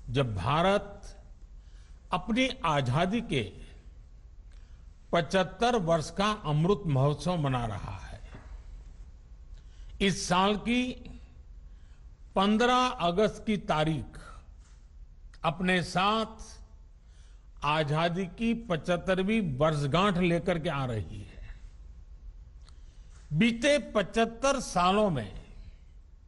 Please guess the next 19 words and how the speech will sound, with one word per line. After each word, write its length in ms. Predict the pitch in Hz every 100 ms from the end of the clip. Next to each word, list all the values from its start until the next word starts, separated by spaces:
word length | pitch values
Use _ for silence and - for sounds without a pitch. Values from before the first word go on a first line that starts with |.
| - - - -
भारत 480 | 107 104 156 190 214 202
ने 360 | 240 254 247 - - - - - - - - - - -
एक 340 | 202 165 131
बेहतर 640 | 143 170 190 196 254 262 269
पुलिस 680 | - - 175 202 240 - -
सेवा 320 | 180 175 190
के 180 | 190 196
निर्माण 480 | 165 156 156 160 160
का 140 | 175
प्रयास 540 | - 156 139 143 - -
किया 180 | 107 92
है। 400 | - - - - - - - - - - - - - - - - - - - - -
पुलिस 440 | 185 220 226 -
ट्रेनिंग 380 | 185 180 202 214
से 200 | 151 185
जुड़े 580 | 147 175 202 208 214 -
इंफ्रास्ट्रक्चर 760 | 165 160 165 165 180 175 208 196
में 200 | 190 190
भी 420 | 175 226 233 -